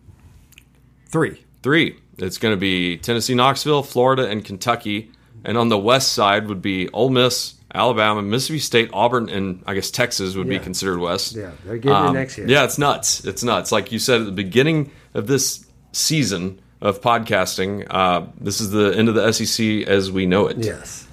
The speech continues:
Speaker 3: And,
Speaker 1: Uh,
Speaker 3: uh,
Speaker 1: to answer your question, it was not the Jasper Saints game. That was ninety-nine. It was
Speaker 2: Oh, okay.
Speaker 1: two thousand.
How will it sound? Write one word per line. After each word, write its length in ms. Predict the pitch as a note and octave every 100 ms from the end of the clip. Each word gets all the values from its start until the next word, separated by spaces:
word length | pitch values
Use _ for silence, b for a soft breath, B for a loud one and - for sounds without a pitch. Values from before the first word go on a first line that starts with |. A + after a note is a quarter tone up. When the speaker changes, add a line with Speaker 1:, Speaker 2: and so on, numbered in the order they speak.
| -
Speaker 3:
And, 280 | D#2 C#2+ C#2+
Speaker 1:
Uh, 20 |
Speaker 3:
uh, 200 | E2 B1+ - - - -
Speaker 1:
to 100 | A2+
answer 200 | B2+ D#3
your 80 | -
question, 320 | B2 - C#3
it 60 | A#2
was 160 | A#2+
not 140 | C#3 D3+
the 80 |
Jasper 300 | D3+ C#3+ -
Saints 260 | C#3+ A#2+ F#2+
game. 200 | F#2 A2
That 80 | G2+
was 120 | A2
ninety-nine. 540 | A#2 B2 C3 G#2 A#2 A#2 - - - - -
It 40 | F2+
was 120 | A2
Speaker 2:
Oh, 60 | G#2
okay. 120 | G2+
Speaker 1:
two 120 | A#2
thousand. 680 | A2+ A#2 A2+ B2+ A2+ E2 E2